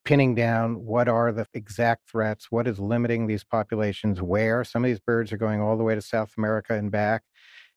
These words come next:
and we don't know in a lot of cases exactly where they're, they're suffering the greatest loss. We have a big list of factors that we know affect birds and kill birds directly. We can work to minimize those and work to reduce those,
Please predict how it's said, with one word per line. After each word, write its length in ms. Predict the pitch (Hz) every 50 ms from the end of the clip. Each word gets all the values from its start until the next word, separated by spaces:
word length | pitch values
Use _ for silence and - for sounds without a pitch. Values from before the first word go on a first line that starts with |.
| _ _ -
and 300 | 113 110 107 107 104 101
we 140 | 110 113
don't 240 | 110 113 113 117 -
know 540 | 113 110 113 113 113 113 117 113 117 117 117
in 200 | - - 117 110
a 60 | 107
lot 240 | 107 107 110 120 120
of 80 | 117 104
cases 460 | - 123 120 110 - - 117 101 -
exactly 600 | 113 104 - - 107 98 104 104 - - 117 110
where 380 | 101 98 107 104 107 117 123
they're, 360 | 123 113 110 107 107 107 101 -
they're 200 | - 120 110 107
suffering 520 | - - - 113 107 - - 117 110 110 107
the 80 | 110
greatest 460 | 101 - 113 110 110 110 104 - - 110
loss. 420 | 107 107 107 117 135 147 - _ _ - - - - - - - _ _ -
We 200 | - 123 120 113
have 180 | 107 117 107
a 60 | 107 98
big 220 | 101 139 147 143
list 440 | 127 117 127 135 147 - - - -
of 240 | - 127 120 107 -
factors 500 | - 120 120 123 - - 143 139 127 -
that 140 | - -
we 140 | - 117 117
know 580 | 117 113 117 117 120 117 117 117 117 120 117 - _ _ _ _ -
affect 440 | - 107 - - 113 120 - - -
birds 420 | - 135 135 147 165 170 170 - - -
and 340 | 127 110 107 107 101 95 92 -
kill 240 | - - 120 123 117
birds 380 | 120 120 117 117 110 107 101
directly. 640 | - - 98 92 101 110 - _ - 135 139 170 185 - _ _ _ _ _ _
We 200 | - 123 120 127
can 180 | - - 113 104
work 300 | 101 120 156 180 170 _ -
to 100 | - 123
minimize 640 | 107 113 127 156 185 170 139 120 110 107 104 95 -
those 380 | - 107 101 101 113 135 135
and 160 | 117 107 104 101
work 200 | 113 135 139 -
to 120 | - - 113
reduce 480 | 107 107 104 107 - 147 165 - -
those, 480 | - 113 101 98 98 101 101 107 -